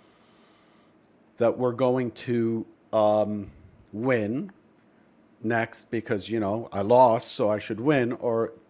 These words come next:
I lost last time, so, pff, I'm gonna lose this time, so I'm gonna pass on this particular setup, or I've been winning and I might lose, or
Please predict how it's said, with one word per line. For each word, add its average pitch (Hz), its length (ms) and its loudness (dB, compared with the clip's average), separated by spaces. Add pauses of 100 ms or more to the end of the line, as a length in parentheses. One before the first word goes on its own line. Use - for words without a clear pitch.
(200)
I 120 120 6
lost 131 360 4
last 139 300 2
time, 113 240 -4
so, 117 260 0
pff, - 380 -12
I'm 120 140 -4
gonna 123 140 0
lose 120 280 0
this 131 220 -2
time, 113 200 0
so 107 140 -6
I'm 107 80 -2
gonna 101 80 -4
pass 139 500 0
on 104 180 -2
this 101 160 -6
particular 104 460 -10
setup, 107 520 -6
or 110 260 0 (440)
I've 127 140 -2
been 123 240 -4
winning 139 540 2 (340)
and 131 140 -2
I 131 80 2
might 135 320 -2
lose, 131 560 0 (320)
or 131 260 0